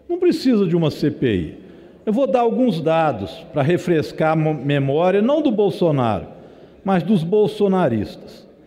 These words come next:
Em oito anos que o presidente Lula governou,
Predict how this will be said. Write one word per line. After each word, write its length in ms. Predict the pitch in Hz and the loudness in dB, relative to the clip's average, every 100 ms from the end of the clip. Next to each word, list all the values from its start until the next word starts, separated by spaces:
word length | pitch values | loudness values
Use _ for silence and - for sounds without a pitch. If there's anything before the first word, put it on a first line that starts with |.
| - - _ | -20 -20 _
Em 140 | 240 254 | -2 2
oito 520 | 277 330 285 - 196 | 4 2 0 0 2
anos 440 | 196 208 151 107 | 2 2 0 -2
que 80 | - | -4
o 40 | 165 | -2
presidente 720 | 185 180 135 151 160 160 135 | 2 2 2 0 -2 0 0
Lula 300 | 139 131 131 | 2 2 2
governou, 680 | 131 120 104 123 160 113 | 2 2 2 2 0 0